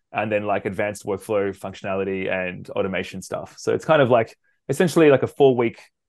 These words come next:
course, one video every week. Uh, essentially, at the end, you should be able to run your business in, like, I don't know, less than an hour a day. So everything's kind of going out and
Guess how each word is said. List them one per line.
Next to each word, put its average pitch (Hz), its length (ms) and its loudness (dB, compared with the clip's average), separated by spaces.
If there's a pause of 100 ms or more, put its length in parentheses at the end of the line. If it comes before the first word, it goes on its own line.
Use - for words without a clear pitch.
(260)
course, 175 440 0 (340)
one 120 320 -2
video 113 400 2
every 110 240 -2
week. 160 320 -2 (420)
Uh, 101 380 -2 (880)
essentially, 226 380 4
at 147 80 2
the 160 100 2
end, 156 240 0
you 131 60 0
should 143 140 -10
be 156 40 4
able 131 120 -2
to 127 60 -10
run 123 140 -2
your 113 80 -2
business 110 420 -8
in, 113 180 -10
like, 98 340 -2 (260)
I 107 80 -4
don't 98 100 -4
know, 90 120 -4
less 113 180 -4
than 120 140 -2
an - 20 -4
hour 101 240 0
a 87 60 -4
day. 95 300 -6 (120)
So - 160 -10
everything's 117 320 -2
kind 104 160 -4
of 101 60 -8
going 107 260 2
out 101 400 0
and 95 400 -6